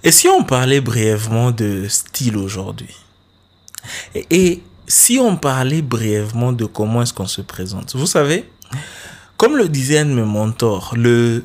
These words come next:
fond, c'est ce qui est le, c'est, c'est le plus important en fait. C'est ce qui compte. C'est, c'est d'abord le fond à l'intérieur. C'est principalement ce qui compte. Mais la forme ouvre beaucoup de portes.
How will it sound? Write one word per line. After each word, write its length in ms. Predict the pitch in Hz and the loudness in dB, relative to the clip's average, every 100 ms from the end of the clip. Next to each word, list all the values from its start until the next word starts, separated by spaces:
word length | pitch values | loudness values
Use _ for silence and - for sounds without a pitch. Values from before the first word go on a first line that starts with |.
| - | -6
fond, 580 | - - - - 175 101 - _ _ _ _ _ _ _ - - _ | -4 -2 0 2 2 0 -12 _ _ _ _ _ _ _ -20 -20 _
c'est 140 | - 135 | -2 0
ce 120 | 160 | 2
qui 140 | 156 | 2
est 20 | |
le, 180 | 147 127 | 0 0
c'est, 260 | 135 139 131 | -2 -2 2
c'est 180 | - 139 | 4 4
le 100 | 127 | 4
plus 260 | 151 175 | 2 0
important 460 | 123 107 113 127 175 | 0 0 -4 -2 -2
en 60 | 120 | -2
fait. 260 | 107 - | -4 -4
C'est 120 | - | -2
ce 220 | 113 - 156 | 0 0 0
qui 220 | 156 104 - | -4 -10 -6
compte. 280 | 131 107 - | -4 -4 -4
C'est, 240 | - 92 | -4 -4
c'est 400 | 78 - 113 104 | -6 -6 -6 -4
d'abord 380 | 110 110 123 135 | 0 2 2 2
le 120 | 113 | 0
fond 460 | - - - 127 104 | -2 -10 -6 -4 -4
à 100 | 110 | -4
l'intérieur. 720 | 107 107 104 110 107 117 110 - - - - | -2 -2 -4 -4 -4 -6 -8 -10 -18 -20 -10
C'est 160 | - | -6
principalement 600 | - 117 113 - 113 117 | -2 -2 -2 -2 -2 0
ce 120 | 127 120 | -2 -6
qui 160 | - | -12
compte. 380 | - 101 90 - | -12 -12 -10 -4
Mais 280 | 135 135 - _ _ - - - - | -2 -2 -6 _ _ -18 -18 -8 0
la 120 | 120 | 0
forme 720 | - - 196 190 139 120 151 - - - _ _ | 0 0 0 0 0 -2 -4 -10 -20 -20 _ _
ouvre 500 | 165 131 113 104 117 - _ _ | -2 0 -2 -4 -4 -8 _ _
beaucoup 360 | 131 117 - 127 | 2 2 -2 -4
de 160 | 104 | -2
portes. 800 | 98 - - - - _ - - | -6 -8 -12 -12 -20 _ -10 -10